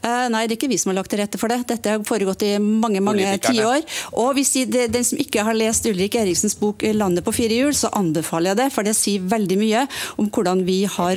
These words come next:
Speaker 1: utviklet byen vår. Og jeg har vært med på det, min generasjon. Så, eh, jeg er med for å rydde opp litt etter meg.
Speaker 2: <laughs> Nettopp, jeg beskyldte ikke deg personlig, altså. Det var ikke det jeg gjorde. Rasmussen, eh, du, du har en problemstilling som gjelder, eh, vikarer. Hva går den ut på?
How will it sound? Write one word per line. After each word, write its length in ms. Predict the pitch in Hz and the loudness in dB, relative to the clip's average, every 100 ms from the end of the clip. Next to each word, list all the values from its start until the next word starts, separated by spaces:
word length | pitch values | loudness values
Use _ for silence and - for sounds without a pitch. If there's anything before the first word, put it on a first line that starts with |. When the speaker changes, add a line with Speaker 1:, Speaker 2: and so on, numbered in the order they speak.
| - | 0
Speaker 1:
utviklet 600 | 175 - 160 175 180 185 | -2 -2 -2 0 0 2
byen 200 | 196 175 | 2 2
vår. 240 | 208 247 - | 2 -2 -2
Og 40 | 202 | 0
jeg 60 | |
har 100 | 226 | 2
vært 160 | 254 262 | 0 0
med 100 | 330 | 0
på 100 | 202 | 0
det, 140 | 202 190 | 0 0
min 200 | 202 208 | 2 2
generasjon. 540 | 214 202 202 247 269 - - - - - - - | 2 0 0 2 0 -2 -8 -10 -10 -12 -12 -8
Så, 160 | - 220 | -2 0
eh, 760 | 214 208 202 202 - - 226 214 | 0 0 0 -2 -4 -2 0 0
jeg 140 | 208 | 0
er 80 | 240 | 0
med 120 | 175 | 2
for 100 | 226 | 2
å 100 | 220 | 2
rydde 220 | 262 202 | 2 0
opp 100 | 165 | 0
litt 160 | 175 175 | 0 0
etter 180 | 170 180 | 0 2
meg. 260 | 175 165 156 | 4 4 4
Speaker 2:
<laughs> 100 | 139 | 2
Nettopp, 200 | 123 117 | 0 2
jeg 100 | 107 | 2
beskyldte 260 | 117 120 98 | 2 0 2
ikke 160 | 117 107 | 2 2
deg 180 | 71 | 2
personlig, 380 | 73 98 64 76 | 2 0 0 0
altså. 220 | 76 - 76 | 0 0 -4
Det 80 | |
var 100 | 85 | -2
ikke 100 | 78 | -2
det 100 | 78 69 | -2 -4
jeg 100 | 69 | -6
gjorde. 480 | 71 - - 208 | -8 -8 -4 2
Rasmussen, 440 | 135 131 143 165 160 | 4 4 2 2 2
eh, 220 | 127 151 | 4 4
du, 320 | 127 127 156 139 | 2 -2 -2 2
du 80 | |
har 120 | 160 143 | 2 0
en 60 | |
problemstilling 500 | 151 147 107 - 135 | 0 0 0 -2 -4
som 100 | 143 | -2
gjelder, 260 | 135 117 131 | 0 2 2
eh, 340 | 131 127 127 123 | 2 2 2 0
vikarer. 640 | 120 - 95 85 117 104 | -4 -2 0 2 0 0
Hva 140 | 104 113 | -2 0
går 80 | |
den 160 | 110 90 | -2 -4
ut 100 | 82 | -8
på? 100 | 87 | -14